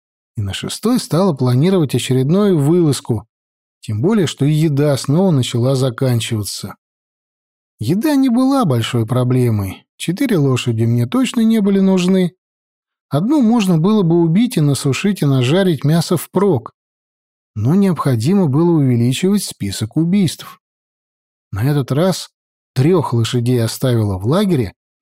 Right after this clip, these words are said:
с собой взяла только одну. Как показала практика, воины тут пешком не ходят. Убьешь воина, получишь и шанс захватить его коня.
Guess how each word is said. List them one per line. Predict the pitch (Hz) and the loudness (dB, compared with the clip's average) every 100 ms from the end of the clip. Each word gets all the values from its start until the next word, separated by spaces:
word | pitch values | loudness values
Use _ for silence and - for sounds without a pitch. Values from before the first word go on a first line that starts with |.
| _ | _
с | - | -8
собой | - 98 151 220 | -6 -2 0 0
взяла | 131 98 82 | 0 -2 -4
только | - 156 165 170 | -2 -2 0 0
одну. | 151 123 104 - - _ _ _ _ _ _ _ _ | 0 0 0 -4 -16 _ _ _ _ _ _ _ _
Как | 196 233 | -4 -4
показала | - 175 165 151 214 190 | -4 -2 -2 0 2 0
практика, | 143 160 190 - 165 156 | 0 0 0 -4 -2 0
воины | 131 151 170 165 156 | 2 2 2 2 0
тут | 156 123 | -2 -2
пешком | 139 - 139 151 | -4 -2 -2 0
не | 156 | 0
ходят. | 147 - 214 135 101 - _ _ _ _ _ _ - | 0 0 0 0 -4 -12 _ _ _ _ _ _ -4
Убьешь | 135 151 156 131 143 | 0 2 2 0 0
воина, | 226 294 262 | 2 2 2
получишь | 196 131 123 202 240 208 - - - | 0 0 2 2 0 -2 -4 -6 -2
и | 220 | -2
шанс | 202 - 139 185 160 | -2 -2 0 0 0
захватить | - 117 - 117 113 156 - | -2 -4 -2 -2 0 -2 0
его | 127 | -2
коня. | 123 127 135 127 - | 0 0 0 0 -4